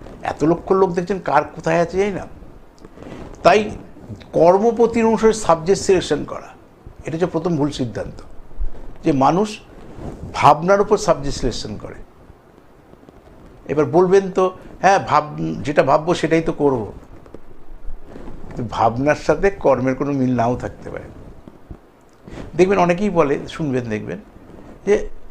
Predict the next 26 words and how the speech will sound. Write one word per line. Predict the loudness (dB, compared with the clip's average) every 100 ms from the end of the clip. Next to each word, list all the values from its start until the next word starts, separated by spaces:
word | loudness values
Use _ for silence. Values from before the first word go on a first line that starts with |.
| -8
"আমি | -4 0 2
না |
এক | 2 0 -4 -4
ফিল্ডে | -2 2
এডুকেশন | 2 0 -4 -4
করছি, | 0 2
আর |
এক | 2 0
ফিল্ডে | 0
চাকরি | 2 0 0
করছি | -6 -8 -8 -2
বা | -2
এক | 2
ফিল্ডে | 0 2
রয়ে-, | 0 -2 -2
রয়েছি, | -6 -6 -10 -20 -20 -20 -20 -10 -2
আমার | 2 2
সেই | 2 0
স্যাটিসফ্যাকশন | 2 0 -2 -6 -6 -4 -4
নেই।" | -6 -12 -16 -20 -20 _ -12 -8 -6 -8 -12 -20 -20 -18 -4
এরকম | -2 2
বহু | 4
মানুষ | 4 2 -2 -12 -20 -20 -10
বলে। | -8 -8 -12 -20 -20 -20 -20 -20 -20 _ -20 _ _ -20 -20 -20 -18 -18 -10
ঠিক | -4 -4
সেরকম | -2 2 4 4 2 0